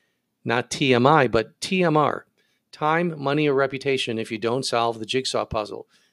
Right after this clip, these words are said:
the Rubik's Cube, the regulatory Rubik's Cube of healthcare law, which is, uh, you know, we don't want you to, uh, your ships to break on the, uh,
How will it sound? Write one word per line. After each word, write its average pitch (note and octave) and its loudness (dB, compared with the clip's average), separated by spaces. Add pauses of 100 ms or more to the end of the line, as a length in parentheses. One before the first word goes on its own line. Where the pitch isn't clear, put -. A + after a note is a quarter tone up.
the C#3+ -4
Rubik's E3 2
Cube, F#2+ -10 (400)
the B2+ -4
regulatory E3 2
Rubik's C#3+ -4
Cube C#3 -2
of A2 0
healthcare D3+ 2
law, A#2+ 2 (480)
which B2 0
is, A#2 2 (260)
uh, G#2+ -4 (340)
you B2 -6
know, A2+ -2
we A#2+ -2
don't D#3+ 8
want C#3+ 4
you B2+ -4
to, A2+ -2 (360)
uh, - -14
your A2+ -8
ships - 2
to C3+ 0
break A#2+ 0 (500)
on A2 -8
the, G#2 -4
uh, G2+ -6